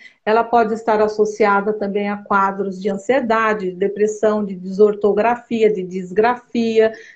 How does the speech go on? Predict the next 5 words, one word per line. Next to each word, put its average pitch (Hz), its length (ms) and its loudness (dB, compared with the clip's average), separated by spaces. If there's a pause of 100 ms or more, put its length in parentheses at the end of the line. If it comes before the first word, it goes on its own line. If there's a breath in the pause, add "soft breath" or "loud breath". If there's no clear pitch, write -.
(120)
de 214 240 2
alterações 277 840 4
de 262 100 -4
processamento 226 840 2
auditivo, 240 760 0